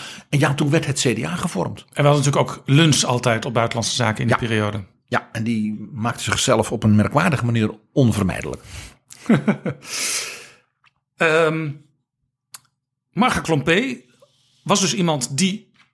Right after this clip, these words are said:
Speaker 2: in de buurt van het premierschap is gekomen. Zijn er nog meer, eh, vrouwen geweest in de Nederlandse geschiedenis?
Speaker 1: Eh, Nelly Kroes. Eh, kijk, die had natuurlijk, eh, laat ik zeggen,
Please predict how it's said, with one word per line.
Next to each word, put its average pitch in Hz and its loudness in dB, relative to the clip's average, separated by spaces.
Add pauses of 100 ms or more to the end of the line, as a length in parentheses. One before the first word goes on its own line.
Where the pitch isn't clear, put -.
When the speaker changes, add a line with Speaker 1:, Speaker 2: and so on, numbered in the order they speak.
(320)
Speaker 2:
in 175 0
de 151 0
buurt 233 2
van 175 -2
het 143 -6
premierschap 151 0
is - -8
gekomen. 180 -2
Zijn 202 2
er 202 2
nog 202 4
meer, 185 4
eh, - -16 (220)
vrouwen 135 0
geweest 127 -4
in 143 -4
de 127 0
Nederlandse 120 -2
geschiedenis? 120 -6 (800)
Speaker 1:
Eh, 147 2
Nelly 120 4
Kroes. - -6 (1400)
Eh, 120 2 (240)
kijk, 131 -2
die 120 2
had - -4
natuurlijk, 117 -4
eh, - -20 (140)
laat 120 -8
ik - -4
zeggen, - -4